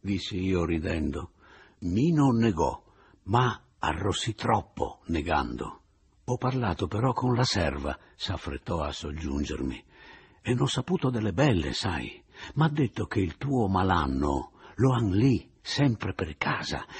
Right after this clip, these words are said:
e che le sembra che mediti qualche brutto tiro, d'accordo con la cugina,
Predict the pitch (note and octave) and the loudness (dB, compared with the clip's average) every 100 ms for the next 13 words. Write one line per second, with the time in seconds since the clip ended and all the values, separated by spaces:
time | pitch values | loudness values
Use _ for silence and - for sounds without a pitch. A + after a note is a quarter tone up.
0 | - B2+ C#3 D#3 D3+ D3 D3+ C3 A2 A2 | -6 0 0 0 -2 -2 2 2 0 -2
1 | G#2 G2+ B2+ F#3 G3 F3+ - D#3+ - C3 | 0 2 4 4 2 -2 -2 -4 -2 -4
2 | C3 B2 B2 C#3+ - - - - G#2 G2 | 0 0 0 -2 -2 -6 -6 2 2 4
3 | F2+ F2+ - - - C#2 - D2+ C#2+ - | 0 -4 -12 -20 -8 -6 -4 -4 -4 -4
4 | E2 C#2+ G#2+ D2+ D#2+ B1+ B1+ | -4 -6 -6 -4 -2 -4 -6